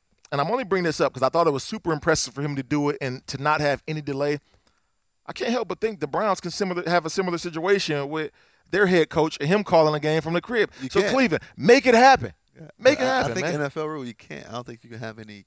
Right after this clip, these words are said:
Speaker 2: contact. N F L or college, one or the other. If a coach is out, he can't have any contact with the guys on the field.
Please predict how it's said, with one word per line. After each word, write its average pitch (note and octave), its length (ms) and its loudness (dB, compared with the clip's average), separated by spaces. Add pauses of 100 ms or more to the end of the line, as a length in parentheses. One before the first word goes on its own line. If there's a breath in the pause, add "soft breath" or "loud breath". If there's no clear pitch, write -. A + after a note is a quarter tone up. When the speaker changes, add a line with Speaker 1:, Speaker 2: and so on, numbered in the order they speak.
(120)
Speaker 2:
contact. A2 640 -12 (340 soft breath)
N E3+ 80 -6
F G3 140 -6
L D#3 120 -4
or B2+ 80 -6
college, A#2 360 -4
one B2+ 140 -12
or B2 80 -10
the F#2 60 -8
other. A#2 140 -6
If G#2 100 -16
a G#2 60 -16
coach C3+ 240 -10
is A#2 120 -14
out, B2 180 -6
he A#2 100 -14
can't A2+ 280 -12
have A2 180 -12
any G#2+ 260 -20 (400)
contact A#2 400 -12
with G#2 140 -18
the G2 100 -20
guys F#2 380 -16
on F2 140 -20
the D#2 60 -20
field. - 340 -20